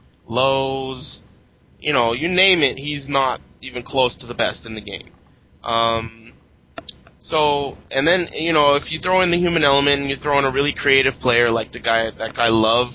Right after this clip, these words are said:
from Japan, I mean, you'll get wins here and there, but,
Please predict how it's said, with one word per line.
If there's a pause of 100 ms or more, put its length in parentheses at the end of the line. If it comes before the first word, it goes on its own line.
from
Japan, (680)
I
mean,
you'll
get
wins
here
and
there,
but,